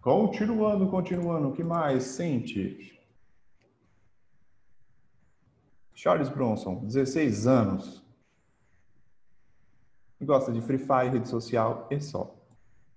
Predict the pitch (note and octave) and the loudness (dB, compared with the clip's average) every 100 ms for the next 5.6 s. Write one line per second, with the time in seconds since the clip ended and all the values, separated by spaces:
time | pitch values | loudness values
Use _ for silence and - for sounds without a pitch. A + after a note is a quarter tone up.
0 | - - - - - B2+ C3 A#2 G2+ G2 | -20 -20 -20 -14 -4 2 4 4 2 0
1 | C#3+ D3 A2+ A2 G2 F#2+ G2 - A#2+ A2+ | 2 2 0 0 2 0 -2 -4 0 2
2 | G#2+ D3 D3 - _ - C3+ F#2+ F2+ - | 2 -2 -8 -18 _ -6 -2 -2 -2 -8
3 | - _ _ G#2 - F2+ G2+ A2 A2+ C3+ | -18 _ _ -16 -4 -2 0 -2 -4 -2
4 | A2 G#2 A2 A2+ A2 A2+ B2 A2+ A2+ B2+ | -2 -4 -4 -4 -4 -4 -4 -6 -4 -4
5 | C3+ C#3 - F2+ E2+ - | -4 -6 -10 -10 -10 -12